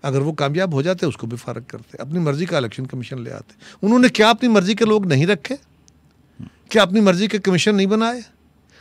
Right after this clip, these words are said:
क्या अपनी मर्जी के जजेस नहीं लगाए? क्या उनसे अपनी मर्जी के फैसले नहीं लिए? अगर वो इलेक्शन कमीशन भी अपनी मर्जी का ले आते।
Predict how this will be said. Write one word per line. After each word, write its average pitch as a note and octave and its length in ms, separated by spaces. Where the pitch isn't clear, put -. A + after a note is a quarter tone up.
क्या G3 120
अपनी F#3+ 180
मर्जी G3 280
के G#3+ 100
जजेस E3+ 340
नहीं G#3 160
लगाए? A3 440
क्या G#3+ 140
उनसे G#3 200
अपनी G3+ 180
मर्जी F#3+ 280
के F#3+ 120
फैसले F3 420
नहीं F#3 260
लिए? G3 300
अगर D3 180
वो E3+ 120
इलेक्शन D#3 280
कमीशन D3+ 320
भी E3+ 60
अपनी D#3 180
मर्जी C3 260
का D#3 100
ले A2+ 140
आते। A2+ 280